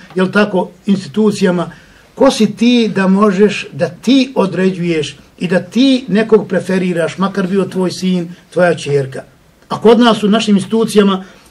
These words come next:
koliko smo zaposlili svoji, jel tako, bez obzira što ima drugi koji su preči. Prvo što su sposobniji često od naše djece, naših sinova, naših zetova, naših ćerki, naših unuka.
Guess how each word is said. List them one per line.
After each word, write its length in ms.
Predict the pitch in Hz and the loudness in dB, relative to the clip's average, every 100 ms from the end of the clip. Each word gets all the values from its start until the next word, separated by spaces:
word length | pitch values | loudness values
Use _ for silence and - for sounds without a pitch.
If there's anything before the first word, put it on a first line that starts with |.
| - | -2
koliko 340 | 185 240 226 | 2 4 4
smo 160 | - 196 | 4 2
zaposlili 520 | 170 170 226 226 180 | 0 2 0 2 -2
svoji, 380 | 156 190 208 175 | 0 4 4 4
jel 120 | 165 | 0
tako, 420 | 156 196 202 180 - - - _ _ - | 0 -2 0 -2 -4 -10 -12 _ _ -8
bez 160 | - 185 | -4 4
obzira 280 | 262 254 233 | 4 6 2
što 140 | 220 | 4
ima 220 | 247 254 | 4 4
drugi 240 | 208 262 226 | 4 4 2
koji 160 | 214 208 | 2 0
su 180 | 190 | 0
preči. 380 | - 233 - 127 - - - | 2 2 0 -10 -10 -18 -2
Prvo 220 | 269 262 | 4 6
što 140 | 220 208 | 6 2
su 160 | - | 0
sposobniji 680 | 147 180 - 196 202 247 233 | -6 -6 -2 0 2 4 4
često 340 | 220 233 226 196 | 6 6 4 0
od 100 | 170 | 0
naše 280 | 202 202 | -2 -2
djece, 460 | 151 185 190 202 185 - - | -2 -2 0 -2 -2 -12 -8
naših 280 | 175 185 165 - | -4 -4 -4 0
sinova, 300 | 208 185 170 | 2 2 0
naših 280 | 180 180 143 | -2 -4 0
zetova, 600 | 196 196 196 180 175 - - - | 0 2 2 4 0 -2 -20 -12
naših 400 | 156 175 - 139 | -4 -2 -2 -8
ćerki, 400 | - 175 190 185 | -2 0 0 -2
naših 280 | 165 160 156 | -2 -4 -2
unuka. 520 | 180 240 220 220 214 | 2 2 4 2 2